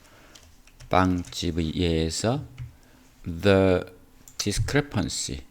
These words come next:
이것은 차이 또는 불일치, discrep-, discrepancy, 불일치, 차이, 이란 뜻입니다. 차이는 무슨 차이? 예, 주어죠. 예, 주어.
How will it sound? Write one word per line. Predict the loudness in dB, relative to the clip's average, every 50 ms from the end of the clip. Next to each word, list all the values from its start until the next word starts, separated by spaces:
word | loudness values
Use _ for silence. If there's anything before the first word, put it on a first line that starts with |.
| _ _ -16
이것은 | -10 -4 -4 -2 -2 -2 -2 -4 -4 -4 -8 -14 _
차이 | -8 -8 -2 0 2 2 4 2 2 0 0 -4 -8 -12 -16 -18 -20 _ _ _
또는 | -4 -4 -2 -2 -4 -6 -10
불일치, | -8 0 4 6 6 6 6 2 0 -2 -2 0 2 2 0 0 -2 -6 -10 -14 -16 _
discrep-, | -8 -6 -6 -6 -6 -4 -2 -2 -2 -2 -4 -10 -16 _ _ _ _ -20 -6
discrepancy, | -4 -4 -4 -4 -2 0 0 0 0 0 -4 -4 -4 -6 -8 -10 -10 -12 -16 -20 _ _ -20 -20 -20 -20 -20 -20 _ _ _ -20
불일치, | -12 -6 -2 2 2 4 4 2 0 -2 -2 -2 0 0 0 -2 -4 -6 -10 -16 -14
차이, | -12 -10 -6 -4 -2 0 0 0 0 -2 -4 -8 -12 -10
이란 | -6 -4 -4
뜻입니다. | -4 -4 -6 -6 -4 -4 -4 -4 -4 -4 -2 -2 -2 -4 -4 -8 -16 -20 -20 -20 -20 -20 -20 -18 -16 -14 -14 -14 -16 -20 -20 -20 -20 -12
차이는 | -8 -4 -2 0 2 4 4 4 2 0 0 -2 -4 -6 -10 -16 _ _ -20 -18
무슨 | -12 -10 -6 -2 -2 -2 -2
차이? | -2 -4 -4 -2 -2 -2 -4 -6 -8 -14 _ _ _ -20 -20 _ _ _ _
예, | -14 -12
주어죠. | -12 -12 -6 0 2 4 4 4 2 0 -2 -6 -6 -10 -14 -14
예, | -12 -12
주어. | -12 -12 -10 -8 -6 -4 -2 -2 -2 -4 -4